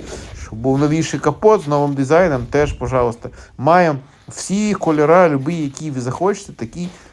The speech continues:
у вас буде. Хлопці, і саме основне, ціна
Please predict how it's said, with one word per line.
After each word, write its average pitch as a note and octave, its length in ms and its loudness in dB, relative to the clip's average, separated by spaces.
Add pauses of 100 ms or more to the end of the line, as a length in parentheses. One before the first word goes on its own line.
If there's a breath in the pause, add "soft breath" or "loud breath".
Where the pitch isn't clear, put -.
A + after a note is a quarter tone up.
(120)
у C3+ 40 -2
вас C#3 160 2
буде. B2 320 -4
Хлопці, - 460 0 (260 loud breath)
і - 40 -8
саме D#3+ 460 2
основне, C3 440 -2
ціна C#3 560 0